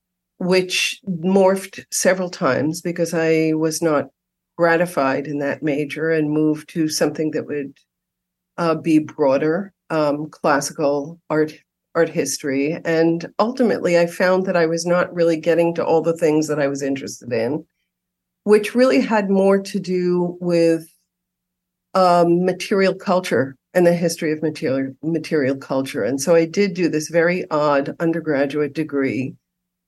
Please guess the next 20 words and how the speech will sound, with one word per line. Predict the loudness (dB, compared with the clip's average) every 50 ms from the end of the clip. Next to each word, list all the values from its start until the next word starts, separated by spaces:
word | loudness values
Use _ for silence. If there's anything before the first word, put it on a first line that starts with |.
| _ _
through | _ 0 2 2 2
the | 4 4 4
honors | 4 6 6 6 6 4 2
program. | 0 2 2 2 2 0 -2 -2 -2 -4 -4 -6 -6 -8 -12 _ _ _ _ _ _ _ _ _ _ _ _ _ _ 0
Um, | 2 2 4 4 4 4 4 4 4 2 0 -4 -8 -4 -2
I | 2 2 4 4
needed | 4 4 6 4 4 4 2 0 -2 -4 -6 -2
to | -2 -2 -2
create | -2 -4 -4 -2 2 4 4 2 2 0 0
a | 2
major | 2 4 4 2 2 2 2 2 0 2
that | 0 -2 -4 -6 _ _
satisfied | 0 2 2 2 2 0 -2 0 2 2 4 4 4
all | 4 2
the | 2 2 0
academic, | 0 0 -2 -2 0 2 4 4 4 2 2 -2 -8 _ _ _ _ _ _ _ _ _ _ _ _ _ _ _ _ _ _ _ _ _ _ _ _ _ 0
um, | 2 2 2 2 0 0 -2 -4 -6 -10 -14 _ _ _ _ _ _ -18 -12 -12 -12 -12 -12 _
check | -10 -2 0 0 0 0 0
marks, | 0 0 2 0 -2 -4 -6 -10 -12 -12 -12 -14 _ _ _ _ _ _ _ _ _ _ _ 0
um, | 2 4 4 6 4 4 2